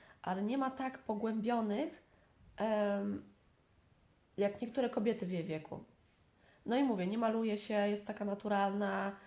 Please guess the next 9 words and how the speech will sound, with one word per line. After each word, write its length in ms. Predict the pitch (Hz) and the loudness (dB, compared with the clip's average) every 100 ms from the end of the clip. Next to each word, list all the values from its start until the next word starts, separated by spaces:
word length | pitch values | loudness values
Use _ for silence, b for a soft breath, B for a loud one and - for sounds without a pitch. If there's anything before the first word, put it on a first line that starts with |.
| B B B - | B B B -6
yy, 60 | 170 - - - - _ _ - | -4 -4 -4 -8 -12 _ _ -6
i 80 | |
może 260 | 226 220 208 | -2 -2 -2
to 120 | 202 | -2
jest 100 | 185 | -2
właśnie 280 | 175 170 175 | -2 -4 -4
zasługa 340 | 180 - 170 | -6 -4 -6
tego, 280 | 170 170 - | -4 -6 -6
że, 300 | 180 170 165 | -4 -2 -2